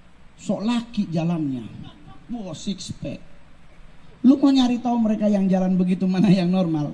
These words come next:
Satu aja kalimatnya. Lu panggilnya di belakang, "Cin." Lihat siapa yang nengok. Samperin langsung, "Selamat ya Anda homo." <laughs>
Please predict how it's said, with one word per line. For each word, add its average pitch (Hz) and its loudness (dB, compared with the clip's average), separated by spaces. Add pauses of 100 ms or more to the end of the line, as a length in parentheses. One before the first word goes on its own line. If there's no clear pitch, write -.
(140)
Satu 254 -6
aja 220 -2
kalimatnya. 170 -2 (760)
Lu 190 4
panggilnya 190 -2
di 175 -2
belakang, 151 -2 (160)
"Cin." 302 -6 (1500)
Lihat 269 4
siapa 220 0
yang 208 2
nengok. 185 4 (1120)
Samperin 233 2
langsung, 190 2
"Selamat 202 2
ya 196 2
Anda 196 6
homo." 190 8
<laughs> - 0